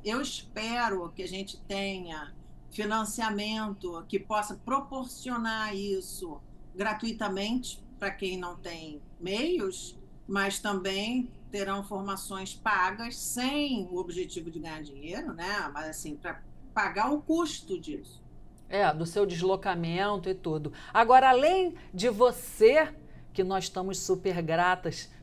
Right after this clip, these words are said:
Speaker 2: pela sua presença, eu preciso agradecer ao professor, ao filósofo Frederic,
Speaker 1: E nos
Speaker 2: ao
Speaker 1: assiste.
Speaker 2: Luciano, não é?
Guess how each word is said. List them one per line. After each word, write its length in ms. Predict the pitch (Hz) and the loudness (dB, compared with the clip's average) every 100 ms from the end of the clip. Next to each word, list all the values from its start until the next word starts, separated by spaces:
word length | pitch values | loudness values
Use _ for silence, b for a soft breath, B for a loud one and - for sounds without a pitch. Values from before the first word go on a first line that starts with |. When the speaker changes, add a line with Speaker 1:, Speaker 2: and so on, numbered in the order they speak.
| - | -6
Speaker 2:
pela 240 | 175 175 | -2 -2
sua 240 | 170 170 165 | -2 -4 -4
presença, 640 | 170 165 160 208 208 190 | -4 -4 -2 -4 -2 -2
eu 80 | 185 | -2
preciso 560 | 220 - - 190 185 | -2 -4 2 2 4
agradecer 640 | 180 190 180 175 - 165 | 2 0 0 -2 -4 -4
ao 200 | 160 170 - - | -4 -4 -10 -10
professor, 540 | 190 185 190 170 - 160 | -6 -4 -4 -4 -4 -2
ao 200 | 165 165 | -2 -2
filósofo 840 | - 185 185 202 208 160 165 143 | 0 2 6 4 4 0 -6 -10
Frederic, 800 | - 151 165 170 170 208 - - B B B B | -8 -4 -2 0 0 -2 -6 -16 B B B B
Speaker 1:
E 60 | 214 | -4
nos 220 | 214 226 | -2 8
Speaker 2:
ao 160 | 202 202 | 8 8
Speaker 1:
assiste. 380 | 226 339 381 247 | 6 2 2 2
Speaker 2:
Luciano, 520 | 214 214 220 - - - - - - - - - - - - - | 4 2 0 -2 -4 -10 -16 -18 -18 -20 -18 -16 -16 -16 -16 -6
não 160 | 180 196 | 2 8
é? 240 | 233 262 | 10 8